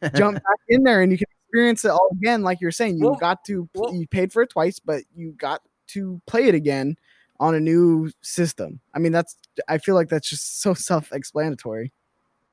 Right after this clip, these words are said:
Speaker 3: But Mike, if the internet's
Speaker 1: Yeah,
Speaker 3: angry, I
Speaker 1: exactly.
Speaker 3: should
Speaker 1: And
Speaker 3: be
Speaker 1: that's
Speaker 3: too.
Speaker 1: my comment too. Sorry to interject. I just, you know,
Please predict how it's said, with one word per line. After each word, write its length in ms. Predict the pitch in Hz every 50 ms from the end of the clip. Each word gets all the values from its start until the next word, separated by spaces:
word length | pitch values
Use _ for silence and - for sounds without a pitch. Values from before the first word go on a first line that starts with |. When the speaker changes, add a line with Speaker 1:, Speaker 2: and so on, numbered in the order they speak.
| _ _ _ _ _ _ _ _ _ _ _ _ _ _ _ _ _ _ _ _ _ _ _ _ _ _ _ _ _ _ _ _ _ _ -
Speaker 3:
But 160 | 233 240 233
Mike, 400 | 220 240 277 330 302 196 - -
if 200 | 202 196 202 185
the 160 | 190 220 196 208
internet's 420 | 220 262 294 294 262 220 - 196
Speaker 1:
Yeah, 80 | 208 190
Speaker 3:
angry, 300 | 185 185 185 170 202 208
I 20 |
Speaker 1:
exactly. 380 | 202 196 185 190 214 214 - 104
Speaker 3:
should 60 | -
Speaker 1:
And 60 | 127 131
Speaker 3:
be 20 |
Speaker 1:
that's 180 | 143 147 139 -
Speaker 3:
too. 260 | 277 392 381 - 135
Speaker 1:
my 260 | 131 135 135 135 151
comment 380 | - - - 120 110 110 101 98
too. 360 | - - 110 107 104 101 98 -
Sorry 220 | - - 104 104
to 60 | 104 104
interject. 460 | 101 104 101 104 107 101 104 - -
I 60 | 104
just, 260 | 104 101 101 - - - _ - -
you 120 | 107 107
know, 140 | 104 104